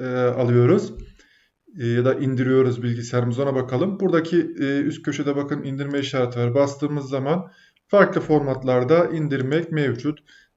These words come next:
Yine farklı kullanıcılarla buradan paylaşma bölümü var. E, paylaşarak da bunu, e, diğer kullanıcılarla, e, diğer kullanıcılara gönderebiliyoruz.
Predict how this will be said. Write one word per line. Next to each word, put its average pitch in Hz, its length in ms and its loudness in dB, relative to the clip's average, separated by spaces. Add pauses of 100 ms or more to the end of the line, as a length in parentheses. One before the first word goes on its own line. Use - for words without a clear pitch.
Yine 175 380 2
farklı 165 420 2
kullanıcılarla 131 720 0
buradan 147 460 0
paylaşma 135 720 -2
bölümü 120 340 -2
var. 151 240 -2 (480)
E, - 680 -4
paylaşarak 139 680 0
da 156 320 -2 (880)
bunu, 143 420 -2
e, 131 60 0 (560)
diğer 131 360 0
kullanıcılarla, 127 920 -2 (560)
e, 123 320 -2 (1080)
diğer 139 280 2
kullanıcılara 123 760 0 (340)
gönderebiliyoruz. 131 1200 -2